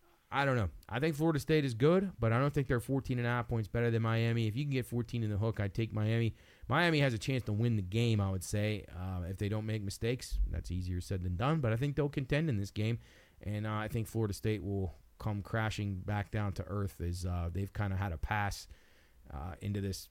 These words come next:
top four in this playoff ranking, which is kinda silly 'cause I don't know who they've beaten. The, the A C C is absolutely horrible conference. But this is their last chance at a game where they possibly could lose. I don't think Florida can beat 'em, so, uh,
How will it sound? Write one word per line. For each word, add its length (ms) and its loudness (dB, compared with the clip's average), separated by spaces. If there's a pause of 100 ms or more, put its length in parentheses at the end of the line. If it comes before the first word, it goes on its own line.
top 300 -2
four 320 -2
in 60 -2
this 180 -6
playoff 440 -2
ranking, 360 -2
which 180 -6
is 120 -10
kinda 300 -2
silly 420 -4
'cause 220 -4
I 80 -2
don't 260 -4
know 160 -2
who 160 -2
they've 240 -4
beaten. 500 -4
The, 160 -6
the 200 -8 (400)
A 140 0
C 180 -4
C 320 -2
is 240 -6 (320)
absolutely 420 0
horrible 280 0
conference. 520 -4 (600)
But 260 0 (260)
this 140 -4
is 80 -4
their 180 2
last 340 2
chance 380 -2
at 260 -4
a 40 -2
game 260 2
where 80 2
they 100 0
possibly 460 -2
could 140 -2
lose. 240 2
I 40 4
don't 160 0
think 160 0
Florida 320 0
can 200 -2
beat 160 0
'em, 100 -2
so, 360 -2
uh, 260 -2